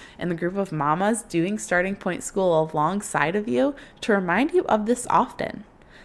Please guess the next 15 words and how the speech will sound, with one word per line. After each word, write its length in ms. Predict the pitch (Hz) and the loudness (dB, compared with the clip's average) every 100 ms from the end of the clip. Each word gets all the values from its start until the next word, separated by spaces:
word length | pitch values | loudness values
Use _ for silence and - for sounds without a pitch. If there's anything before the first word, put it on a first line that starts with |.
| - | -6
that 160 | 175 | -2
this 180 | 180 185 | -2 -4
patience 760 | - 180 185 269 320 359 - - - - - | -4 -2 0 0 0 -2 -10 -10 -18 -20 -2
is 220 | 214 208 | 0 2
required, 640 | 175 - 214 220 151 - | -2 0 2 4 4 0
that 120 | 175 - | -2 -2
you're 140 | 160 | -4
doing 460 | - 147 156 185 202 | -4 -2 -2 -2 -2
the 100 | 220 | 4
work, 320 | 269 180 - | 6 6 4
that 140 | 156 | -2
the 80 | 160 | 0
results 500 | 165 160 143 - - | -2 0 -2 -2 -4
will 120 | 147 | -4
come. 420 | 151 - 196 - | -4 -2 -2 -2